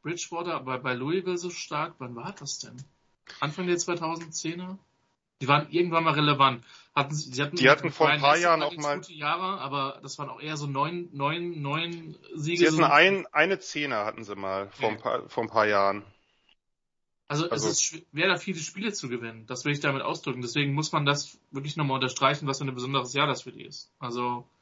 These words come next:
Speaker 1: ähm, und insbesondere die Defense macht da halt einen, halt einen sehr, sehr guten Job und das hat sich am Wochenende gezeigt. Ich glaub,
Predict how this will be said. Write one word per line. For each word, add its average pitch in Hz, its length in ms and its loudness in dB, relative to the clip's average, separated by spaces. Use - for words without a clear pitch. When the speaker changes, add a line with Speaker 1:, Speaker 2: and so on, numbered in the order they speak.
Speaker 1:
ähm, 120 360 -2
und - 140 -10
insbesondere 139 480 -2
die 123 140 -6
Defense 139 380 -4
macht 139 160 0
da 127 100 4
halt 131 200 2
einen, 127 300 -6
halt 127 200 0
einen 143 80 -8
sehr, 123 100 2
sehr 123 140 0
guten 123 180 -8
Job 143 220 0
und 135 80 -6
das 117 100 -6
hat 135 120 -6
sich 135 100 0
am 127 80 0
Wochenende 131 260 2
gezeigt. 127 400 0
Ich 147 80 -10
glaub, 143 300 2